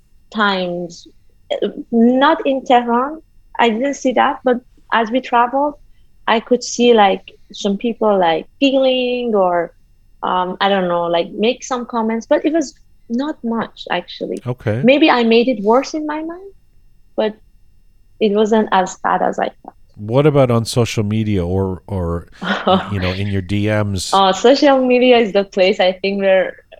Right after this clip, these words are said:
Speaker 1: people feel the most confident to
Speaker 2: Mm-hmm.
Speaker 1: say whatever goes through their mind. So, um, I can say on my YouTube, I barely, barely, barely get any negative comments from Ghanaians.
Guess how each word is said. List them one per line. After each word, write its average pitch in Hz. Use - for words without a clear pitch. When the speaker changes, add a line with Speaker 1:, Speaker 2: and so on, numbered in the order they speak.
Speaker 1:
people 202
feel 196
the 185
most 190
confident 254
to -
Speaker 2:
Mm-hmm. 160
Speaker 1:
say 190
whatever 185
goes 185
through 190
their 196
mind. 202
So, 185
um, 180
I 202
can 277
say 254
on 202
my 180
YouTube, 190
I 185
barely, 190
barely, 185
barely 175
get 185
any 185
negative 185
comments 180
from 165
Ghanaians. 160